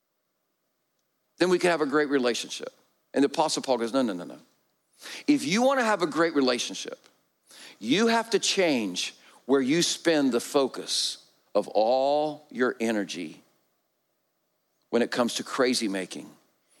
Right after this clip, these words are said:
in the relationship." In other words, if you claim, "I mean, this relationship is impossible, I can't do anything to make it better because it's not my fault," then the Apostle Paul would say,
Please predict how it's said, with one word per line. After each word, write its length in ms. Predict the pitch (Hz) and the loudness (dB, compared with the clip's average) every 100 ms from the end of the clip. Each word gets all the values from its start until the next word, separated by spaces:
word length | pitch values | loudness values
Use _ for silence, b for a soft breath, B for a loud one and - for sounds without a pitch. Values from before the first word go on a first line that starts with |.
| b | b
in 80 | 104 | -2
the 80 | 101 | 0
relationship." 720 | 98 95 92 - - - - _ B - | 0 0 -2 -6 -8 -12 -16 _ B 0
In 60 | |
other 180 | 190 220 | 2 4
words, 220 | 220 185 | 2 2
if 120 | 170 | 0
you 140 | 190 220 | 0 -2
claim, 540 | - 220 214 214 190 B | 2 2 2 0 -2 B
"I 60 | 156 | 2
mean, 100 | 160 | 4
this 220 | 185 - | 2 2
relationship 540 | 170 165 - 139 139 | 2 4 0 -2 -2
is 120 | 113 - | -2 -4
impossible, 920 | 101 - 202 208 208 202 202 208 - B - | -6 -2 2 2 2 2 4 2 0 B 0
I 100 | 156 | 2
can't 280 | 170 160 | 2 2
do 180 | 139 160 | 2 2
anything 400 | 160 185 160 165 | 4 2 2 4
to 80 | 143 | 4
make 220 | 139 139 | 4 2
it 180 | - 113 | 0 2
better 480 | 185 196 202 208 196 B | 2 4 2 2 0 B
because 240 | 156 139 127 | 0 2 4
it's 180 | 240 202 | 2 4
not 260 | 226 170 | 2 4
my 280 | 156 196 226 | 4 4 2
fault," 500 | - 156 143 135 - - _ _ _ _ b b _ - | 2 2 4 0 -6 -16 _ _ _ _ b b _ 0
then 120 | 175 | 2
the 60 | |
Apostle 320 | 175 220 226 202 | 4 2 2 2
Paul 220 | 226 220 | 2 2
would 100 | 202 | 2
say, 240 | 185 170 | 2 2